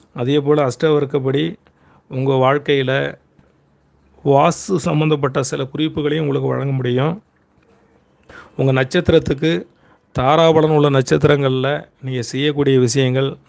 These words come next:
நன்மையாக முடியும். தாராபலன் என்றால் என்ன? உங்க நட்சத்திரத்திலிருந்து உங்களுக்கு நன்மை இருபத்தேழு நட்சத்திரங்கள்ல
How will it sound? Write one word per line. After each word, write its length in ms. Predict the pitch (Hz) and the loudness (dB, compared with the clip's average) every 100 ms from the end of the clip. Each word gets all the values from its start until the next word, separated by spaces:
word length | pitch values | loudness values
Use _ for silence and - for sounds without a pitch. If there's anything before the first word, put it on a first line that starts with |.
| 127 | -8
நன்மையாக 420 | 131 139 135 135 | -4 -2 0 0
முடியும். 480 | 139 127 120 131 139 - _ _ _ _ _ _ | 0 2 2 0 -4 -10 _ _ _ _ _ _
தாராபலன் 560 | - 131 156 147 147 139 | -6 -2 0 2 0 0
என்றால் 280 | 135 131 139 131 | -2 0 0 -2
என்ன? 140 | 127 131 135 131 _ _ _ _ - | -2 -4 -4 -8 _ _ _ _ -12
உங்க 140 | 135 127 | -6 -4
நட்சத்திரத்திலிருந்து 1000 | 123 160 147 151 143 131 135 131 127 143 | -2 -2 0 2 0 0 -2 -2 -2 -2
உங்களுக்கு 320 | 151 139 131 123 | -2 -2 -4 -4
நன்மை 260 | 135 156 151 135 | -4 -2 -2 0
இருபத்தேழு 440 | 135 151 131 139 131 | 2 2 2 0 0
நட்சத்திரங்கள்ல 720 | 127 147 135 135 127 123 | -2 -4 -4 -4 -4 -4